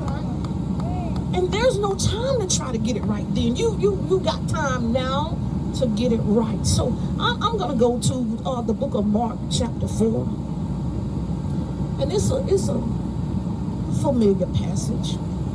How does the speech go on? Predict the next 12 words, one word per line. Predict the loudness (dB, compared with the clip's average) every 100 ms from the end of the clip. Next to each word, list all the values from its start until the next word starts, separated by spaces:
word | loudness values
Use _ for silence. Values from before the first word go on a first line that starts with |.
| -4 -4 -2 -2 -2 -2 -2
Um, | -2 -2 -2 0 0 -2 -2 0 0
and |
she | 0 0
told | 0 2 0
me, | 0
uh, | 0 0 0 -2 0
Doris | 0 0 0
told | 0 0 0
me | 0
to | 0
make | 0 0 0 0
it | -2